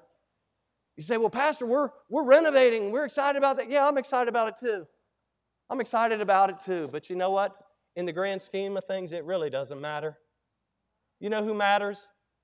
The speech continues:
Jesus. Jesus matters.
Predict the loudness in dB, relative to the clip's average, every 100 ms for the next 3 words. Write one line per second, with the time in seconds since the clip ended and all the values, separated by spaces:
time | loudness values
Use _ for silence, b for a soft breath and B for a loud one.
0 | _ _ -12 -10 -10 -12 -18 -20 _ _
1 | _ _ _ _ _ _ -6 -4 -4 -8
2 | -10 -10 -10 -12 -20